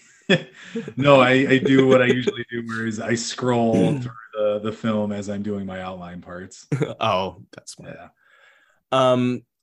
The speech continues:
Speaker 2: so this movie was, I, I don't know, it wasn't very, like, widely reviewed, but the, the majority of the reviews looked positive to me, or at least above average. And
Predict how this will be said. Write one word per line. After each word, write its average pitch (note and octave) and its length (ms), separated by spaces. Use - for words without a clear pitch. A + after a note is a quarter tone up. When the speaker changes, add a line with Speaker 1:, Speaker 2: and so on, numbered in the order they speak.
Speaker 2:
so D#3+ 220
this D3+ 140
movie A#3 220
was, B3+ 280
I, C#3 260
I D3+ 80
don't F3+ 140
know, B2+ 60
it C3+ 80
wasn't G#3+ 240
very, C3 260
like, G#2 180
widely G#2+ 440
reviewed, F#2 680
but F2+ 240
the, - 220
the G#2 200
majority G#2+ 420
of D3 60
the A#2 60
reviews G2+ 540
looked G#2 220
positive G2+ 460
to - 100
me, F2+ 320
or D#2+ 180
at D2 320
least A#2+ 260
above F2 300
average. F2+ 540
And E2+ 180